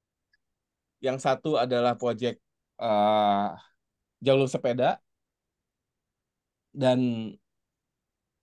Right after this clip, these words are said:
ini adalah yang, eh, apa, proyek yang sifatnya fa-, face recognition ini, eh,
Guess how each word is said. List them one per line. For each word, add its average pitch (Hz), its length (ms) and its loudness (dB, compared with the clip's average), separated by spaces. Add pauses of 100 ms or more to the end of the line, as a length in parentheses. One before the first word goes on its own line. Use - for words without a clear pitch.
(640)
ini 139 240 2
adalah 123 600 2
yang, 117 340 -6 (220)
eh, 113 500 2
apa, - 160 -4
proyek 123 480 -2 (720)
yang 117 420 -2
sifatnya 123 640 0
fa-, 131 160 -6 (240)
face 135 300 -2
recognition 131 560 -4
ini, 156 420 0 (800)
eh, 127 640 4